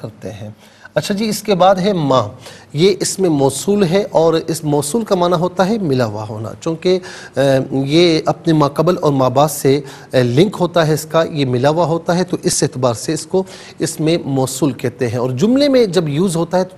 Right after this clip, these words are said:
जुमले के मकसद को वाज़ेह करता है, इसीलिए इसको इसमें मौसूल कहते हैं। इसका माना जो जिस, जिसे, अ, गैर ज़विल उकूल यानी गैर इंसानों के लिए यूज़ होता है। और मन जो है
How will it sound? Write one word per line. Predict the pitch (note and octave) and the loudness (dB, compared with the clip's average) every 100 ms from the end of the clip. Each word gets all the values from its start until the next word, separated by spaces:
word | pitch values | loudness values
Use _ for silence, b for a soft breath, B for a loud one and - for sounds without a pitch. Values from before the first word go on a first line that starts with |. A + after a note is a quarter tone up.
| - | -4
जुमले | E3 F#3+ F3+ | 0 2 0
के | F3+ E3+ F#3+ B B B | 0 0 -2 B B B
मकसद | C3 D#3 - - G#3+ - | -2 0 -2 -4 -4 -4
को | - F3+ E3+ A#2+ | 2 4 2 2
वाज़ेह | B2 C3+ B2+ F3+ E3 - | 2 2 2 -2 -2 -4
करता | B2 A2+ - A#2 G2+ | -6 -6 -2 -4 -2
है, | C3+ A2+ B B B | -2 -2 B B B
इसीलिए | C3 - D3 C#3 | -4 -2 -2 -2
इसको | F3+ - - C3+ | -4 -6 -6 -6
इसमें | - D3 | -4 -6
मौसूल | C#3 A#2+ - - B2+ G#2+ | -4 -4 -6 -4 -4 -4
कहते | C3 A2+ B2 | -6 -6 -4
हैं। | A#2 | -6
इसका | A#2 E3 | -4 -2
माना | F3 F3+ | -2 -2
जो | D3 C#3+ F#3 C3+ | -2 2 2 2
जिस, | D3+ C#3+ D#3+ - | -2 -2 -2 -2
जिसे, | D3 - F#3+ | -4 0 0
अ, | G3+ B B B C3 | -2 B B B 0
गैर | C3+ C3 B2 F3 A#3 A3+ | 2 2 4 4 4 4
ज़विल | C#3+ D#3 D#3+ E3+ | 2 0 2 0
उकूल | - F3+ F3+ | -2 0 2
यानी | E3 D#3+ | 2 2
गैर | A#2 C3+ F#3 | 2 2 2
इंसानों | A3 D#3 D3+ - D3 D3+ | 0 -2 -6 -6 -4 -4
के | D3 | -4
लिए | C3 D3 - | -4 -4 -6
यूज़ | C3+ B2 A2+ | -6 -4 -4
होता | A#2 C3 | -6 -4
है। | B2 | -2
और | C3 B2+ | 0 0
मन | C3 G3+ | 2 2
जो | G#3 F3+ | 2 0
है | F3+ | 0